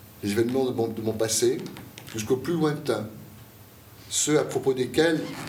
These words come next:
on ne peut plus que poser des hypothèses. Pourquoi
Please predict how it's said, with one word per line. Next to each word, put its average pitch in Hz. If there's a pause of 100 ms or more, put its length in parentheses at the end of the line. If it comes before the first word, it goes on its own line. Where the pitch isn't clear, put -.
(300)
on 117
ne 120
peut 117
plus -
que -
poser 127
des 107
hypothèses. 95 (1600)
Pourquoi 160